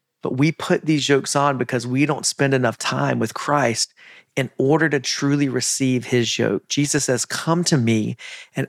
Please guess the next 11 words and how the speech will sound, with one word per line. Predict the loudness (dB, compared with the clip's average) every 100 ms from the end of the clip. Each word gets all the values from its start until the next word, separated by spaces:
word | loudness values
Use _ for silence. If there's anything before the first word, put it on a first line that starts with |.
| 0
I | 4 4
will | 4
give | 0 -2 0
you | -2 0
rest." | 2 2 -2 -8 0
That | 4 4
is | 4
an | 0 0
invitation | 0 0 -2 -2 -2 0 0 -2 -8 -20 -20 _
to | -2
relationship. | 0 2 2 0 0 -2 -2 -4 -6